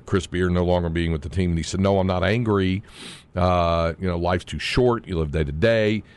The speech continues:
Uh, you know, you try to have a, uh, you know, you try to have a better day, uh,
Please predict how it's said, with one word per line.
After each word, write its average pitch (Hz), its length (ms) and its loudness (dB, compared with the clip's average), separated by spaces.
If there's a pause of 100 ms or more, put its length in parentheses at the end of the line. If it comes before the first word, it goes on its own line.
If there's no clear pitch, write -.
(240)
Uh, 78 540 -2
you 78 120 -2
know, 78 80 0
you 78 200 -4
try 95 480 0
to 82 580 -4 (400)
have 87 640 0 (120)
a, 78 720 0 (520)
uh, 73 420 -4 (100)
you 87 100 0
know, 82 80 -2
you 80 180 -2
try 98 220 2
to 87 80 2
have 90 180 2
a 85 80 0
better 85 320 0
day, 92 640 2 (420)
uh, 73 360 0